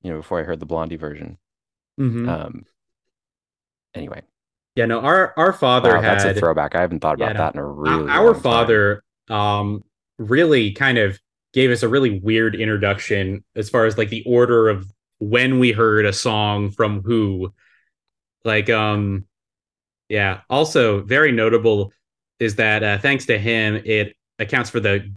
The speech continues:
Speaker 2: genuine lack of the police in, uh, Duran Duran from our childhood musical repertoire. You
Speaker 1: That's
Speaker 2: know?
Speaker 1: okay, though. I'm not, I'm not upset about that.
Speaker 2: I know, uh,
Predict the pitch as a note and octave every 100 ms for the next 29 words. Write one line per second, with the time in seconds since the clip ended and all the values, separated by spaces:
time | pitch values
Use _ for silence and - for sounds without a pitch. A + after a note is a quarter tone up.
0 | _ _ - G2+ D#3+ A#3+ E3+ A2 G#2 A2
1 | A2 G#2+ G2+ G#2 G#2 G#2+ G#2+ A2 G2+ F#2+
2 | F#2 F#2 F2+ G#2 G#2+ G#2+ G#2 G2 G2 G2+
3 | G2+ G2 G2+ F#2+ F#2 G#2 G2 G2 G2+ F#2
4 | F#2+ G2 G2 G2 F2+ G2+ G#2 G2+ F#2+ F2+
5 | E2+ E2+ - _ _ _ _ _ _ _
6 | _ _ _ _ _ _ - G2 F#2 F#2
7 | D#2+ D#2 D#2 D#2 F2 F2+ E2+ - - F2
8 | D#2 D2+ - - - - - - - _
9 | _ _ - A3+ E3+ F#2 F2 C3 C#3 B2